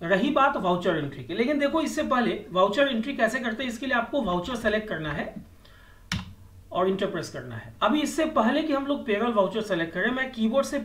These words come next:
pejab की press करता हूं। देखो यहाँ पे मैंने already attendance बना के रखा है। अंकित कुमार जो employee ई ज़ीरो ज़ीरो वन है वो ट्वेंटी फ़ोर days present है, जबकि absent भी है वो वन day। Paid leaves उन्हो-, उसने लिया है पाँच दिन का,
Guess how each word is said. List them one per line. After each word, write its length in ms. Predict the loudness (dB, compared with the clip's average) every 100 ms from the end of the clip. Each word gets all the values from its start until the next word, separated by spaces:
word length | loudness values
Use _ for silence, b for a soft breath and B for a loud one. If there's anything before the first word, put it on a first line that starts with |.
| -2
pejab 380 | 2 4 2 2
की 120 | -4 -2
press 220 | -4 -4
करता 280 | -4 -4 -2
हूं। 120 | -2
देखो 220 | -2 -2 0
यहाँ 200 | 2 2
पे 80 | 2
मैंने 240 | -2 0
already 320 | -2 -2 -2
attendance 420 | -2 -2 -4 -4
बना 260 | -2 0 0
के 140 | 0 -4
रखा 300 | -4 -8 -6
है। 220 | -2 -4 -4 -4 B B 4
अंकित 440 | 2 2 2 0 0
कुमार 340 | 2 4 2
जो 140 | 2
employee 520 | -2 0 4 4 4 2
ई 100 | 2
ज़ीरो 260 | 2 2 2
ज़ीरो 240 | 2 2
वन 240 | 2 0 0
है 420 | -2 0 0 0 B B B
वो 380 | -4 2 4 4
ट्वेंटी 380 | 4 2 2 -4
फ़ोर 320 | -4 0 2
days 280 | 2 0 0
present 400 | -2 0 0 -2
है, 220 | -4 -6 -6
जबकि 320 | -8 -4 -2
absent 380 | -2 -2 -2 0
भी 160 | 0
है 140 | 0 0
वो 140 | 0 0
वन 200 | -2 -2
day। 200 | -4 -6 B B B 2
Paid 180 | 6 8
leaves 220 | 6 0
उन्हो-, 200 | 0 0
उसने 320 | 0 -4 0 2
लिया 220 | 4 4
है 200 | 2 0
पाँच 200 | -2 -2
दिन 160 | -2 -6
का, 160 | -6